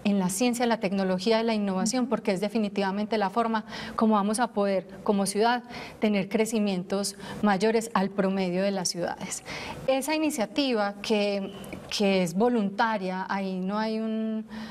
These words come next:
no hay una unión de tipo jurídico, es,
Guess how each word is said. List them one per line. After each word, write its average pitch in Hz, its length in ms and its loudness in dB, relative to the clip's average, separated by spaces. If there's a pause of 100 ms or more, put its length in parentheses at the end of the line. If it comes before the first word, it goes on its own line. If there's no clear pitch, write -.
(220)
no 202 160 0
hay 196 160 -2
una 214 240 -2
unión 220 500 0 (300)
de 214 800 0
tipo 226 240 2
jurídico, 220 640 2
es, 185 180 0